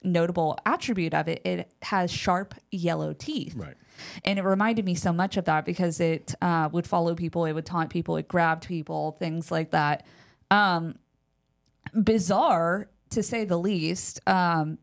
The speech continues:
Speaker 1: because it sounds like such a traditional depiction of a devil
Speaker 2: Absolutely.
Speaker 1: of sorts.
Speaker 2: Well, and it, uh, fascinating enough, uh, there's this interesting context of, um,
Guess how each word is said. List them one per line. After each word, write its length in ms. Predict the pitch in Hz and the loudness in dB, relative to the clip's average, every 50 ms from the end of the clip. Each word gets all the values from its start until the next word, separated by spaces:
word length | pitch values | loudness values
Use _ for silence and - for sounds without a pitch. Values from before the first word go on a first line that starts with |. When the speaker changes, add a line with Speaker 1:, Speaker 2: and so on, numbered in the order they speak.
| _ _ _ | _ _ _
Speaker 1:
because 300 | - 214 - 226 214 196 | -2 0 2 2 0 0
it 120 | 208 - - | -2 -6 -6
sounds 280 | - 220 247 269 277 | -4 -2 -2 0 -2
like 120 | 247 220 - | -2 -4 -4
such 400 | - - - 196 208 202 - - - - | -6 -2 -2 -2 -2 -2 -4 -6 -2 -2
a 420 | 196 185 185 180 170 165 - - _ - _ _ _ _ _ _ _ _ _ _ _ _ _ _ | 0 2 2 0 0 -2 -6 -10 _ -20 _ _ _ _ _ _ _ _ _ _ _ _ _ _
traditional 560 | - - 208 180 185 190 - - 226 202 190 | -2 0 2 2 2 0 -2 -2 -2 -2 -2
depiction 600 | 170 - 165 - - 175 175 - - 262 247 240 | -2 -2 -2 -2 -4 -6 -6 -4 -2 0 0 2
of 200 | - - 170 156 | 0 0 -2 -2
a 60 | 160 | -4
devil 520 | 147 139 135 139 170 220 269 339 427 427 - - - - | -4 -4 -4 -2 -2 0 -2 -2 -4 -6 -10 -16 -10 -8
Speaker 2:
Absolutely. 480 | 92 104 - - 90 - - - 156 - | -6 -6 -4 -2 -2 -2 -4 -4 0 0
Speaker 1:
of 140 | 233 247 247 | 0 0 0
sorts. 680 | 240 - 302 311 339 381 381 - - - - - - - - | -2 -4 -2 -2 -2 -4 -6 -8 -10 -10 -8 -8 -10 -4 0
Speaker 2:
Well, 200 | - 180 180 175 165 | 2 2 2 2 0
and 180 | 175 170 165 | 0 0 0
it, 120 | 170 170 - | -2 -6 -10
uh, 480 | - - - - - - - - - 131 | -14 -14 -16 -18 -18 -18 -14 -12 -12 -12
fascinating 840 | - - - 156 151 170 - - - 135 127 117 113 107 107 101 98 | -10 -4 -4 -2 -2 -2 -2 -2 -2 0 0 0 0 -2 -2 -2 -4
enough, 560 | 92 92 95 101 101 90 80 76 - - - _ _ _ _ _ _ _ _ _ _ _ _ _ - | -4 -4 -4 -4 -4 -4 -6 -8 -10 -14 -20 _ _ _ _ _ _ _ _ _ _ _ _ _ -4
uh, 340 | 98 92 87 87 87 87 82 - - | -2 -2 0 0 -2 -4 -6 -6 -4
there's 220 | - 107 104 101 95 | -2 -2 -2 -2 -2
this 200 | 104 98 - - _ _ _ _ _ _ _ _ _ - | -4 -4 -6 -8 _ _ _ _ _ _ _ _ _ 0
interesting 380 | 135 151 143 139 120 - 113 98 | 0 0 0 -2 -4 -6 -6 -8
context 720 | - - - 139 143 123 - - 85 - - - - - - - | -6 -4 -2 -2 -2 -2 -4 -6 -6 -6 -6 -8 -8 -10 -12 -6
of, 440 | - 98 95 92 90 87 87 85 - - _ _ _ _ _ _ _ _ _ _ _ _ _ _ _ | -4 -2 -2 -2 -2 -4 -6 -8 -12 -18 _ _ _ _ _ _ _ _ _ _ _ _ _ _ _
um, 500 | - 101 95 90 87 90 87 87 90 - | -4 -4 -2 -2 -2 -2 -4 -6 -6 -10